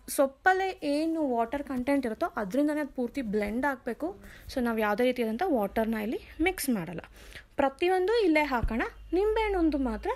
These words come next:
ಎಂಡಿಂಗಲ್ಲಿ ಹಾಕೊಂಡ್ರು ನಡೆಯುತ್ತೆ, ಇಲ್ಲೇ ಹಾಕಿದ್ರು ಓಕೆ, no problem. ನಾನು ಇಲ್ಲಿ, ಆ, ಲೆಮನ್ ಜ್ಯೂಸ್‌ನ ಲಾಸ್ಟಲ್ಲಿ ಹಾಕಿದ್ದೀನಿ. So, ಇದು ಪೂರ್ತಿ ನಾನು ಏನೇನು, ಆ, ಗಾರ್ಲಿಕ್, ಜಿಂಜರ್, ಪೆಪ್ಪರ್, ಚಕ್ಕೆ, ಲವಂಗ ಎಲ್ಲ ತೊಗೊಂಡಿದ್ನು ಅದಷ್ಟು ಇಲ್ಲಿ ಹಾಕಿದ್ದೀನಿ.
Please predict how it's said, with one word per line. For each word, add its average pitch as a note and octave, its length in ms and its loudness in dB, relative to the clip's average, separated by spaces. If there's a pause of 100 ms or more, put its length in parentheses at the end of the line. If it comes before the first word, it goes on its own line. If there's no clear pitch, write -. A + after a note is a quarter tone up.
(140)
ಎಂಡಿಂಗಲ್ಲಿ C#4+ 540 2
ಹಾಕೊಂಡ್ರು G#3+ 500 -6
ನಡೆಯುತ್ತೆ, G3+ 280 -4
ಇಲ್ಲೇ A4+ 380 2
ಹಾಕಿದ್ರು D4+ 360 0
ಓಕೆ, A#3 340 -2
no B3+ 220 2
problem. E3 380 -4 (500)
ನಾನು C4 200 2
ಇಲ್ಲಿ, C#4+ 180 0
ಆ, B3 420 -2
ಲೆಮನ್ C4+ 320 2
ಜ್ಯೂಸ್‌ನ C4+ 260 0 (160)
ಲಾಸ್ಟಲ್ಲಿ A3 340 -4
ಹಾಕಿದ್ದೀನಿ. - 640 -12 (480)
So, B3+ 60 -2
ಇದು G#3 160 -8
ಪೂರ್ತಿ C#4+ 320 2
ನಾನು C#4 160 2
ಏನೇನು, C4 340 2
ಆ, G#3+ 400 -4
ಗಾರ್ಲಿಕ್, A3+ 540 2
ಜಿಂಜರ್, A3 540 0
ಪೆಪ್ಪರ್, A3 680 0 (640)
ಚಕ್ಕೆ, B3 380 0
ಲವಂಗ A3 360 -2 (600)
ಎಲ್ಲ C4 180 4 (240)
ತೊಗೊಂಡಿದ್ನು G#3+ 640 0
ಅದಷ್ಟು A#3+ 380 0
ಇಲ್ಲಿ B3 180 0
ಹಾಕಿದ್ದೀನಿ. A3 600 -8